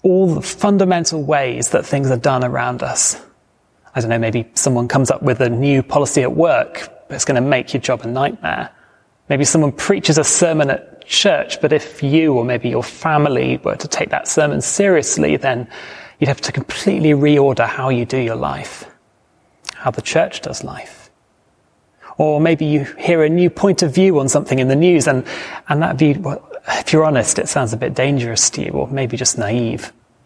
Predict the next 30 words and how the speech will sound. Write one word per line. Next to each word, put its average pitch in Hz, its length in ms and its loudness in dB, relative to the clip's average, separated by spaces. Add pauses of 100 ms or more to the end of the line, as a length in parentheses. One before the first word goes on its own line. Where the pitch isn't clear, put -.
(960)
Now, 127 100 2
if 120 100 0
I'm 175 280 2
honest, 127 560 -2
when 151 120 0
that 175 160 2
kind 151 160 2
of 131 80 0
thing 120 180 0
comes 113 240 2
along, 117 280 2
my 170 200 4
instinct, 143 520 -2
quite 131 180 -2
naturally, 123 440 -4
is - 120 -8
to - 100 -4
feel 131 200 -2
a 123 60 -6
bit 120 240 -8
threatened. - 560 -8 (1120)
And 123 340 0
after 175 300 2
that, 135 320 0
I 135 80 4
want 135 200 0
to - 60 -2
start 110 240 -2
asking 117 320 -6
questions. - 680 -4